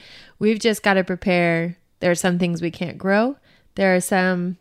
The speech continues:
things that we've decided not to raise in the summer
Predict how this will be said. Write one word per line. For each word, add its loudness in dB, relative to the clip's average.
things -2
that -2
we've 0
decided -2
not 0
to 0
raise 0
in 0
the 2
summer -2